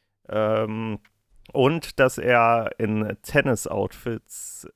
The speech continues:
ziemlich nice aussieht, ähm, seit dem Musikvideo. Ähm, genau wie Lugatti und, äh, Trier, die auch noch am Start waren. Ähm,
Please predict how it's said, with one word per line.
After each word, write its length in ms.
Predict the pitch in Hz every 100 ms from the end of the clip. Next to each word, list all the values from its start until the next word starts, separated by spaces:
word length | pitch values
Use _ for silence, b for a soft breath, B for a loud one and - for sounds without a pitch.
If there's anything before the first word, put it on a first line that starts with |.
| - -
ziemlich 400 | - 113 110 123
nice 400 | 110 110 120 -
aussieht, 720 | 101 101 - 113 110 - _ _ _ _ _ -
ähm, 480 | 110 104 98 98 95
seit 200 | - 98
dem 80 | -
Musikvideo. 760 | 95 - 104 _ 104 98 117 170 b b b b b _
Ähm, 520 | - 101 101 98 98 - _ _
genau 480 | 110 101 101 101 113 - _
wie 340 | - 104 101 110 - _ -
Lugatti 640 | 117 110 139 131 - 131
und, 380 | 110 107 104 -
äh, 380 | 104 104 98 104
Trier, 760 | - 123 110 127 143 143 147 -
die 100 | -
auch 120 | -
noch 120 | 147 139
am 120 | -
Start 380 | - 135 131 -
waren. 400 | 135 139 147 147 b b b b _ _
Ähm, 840 | 107 117 117 117 117 117 120 123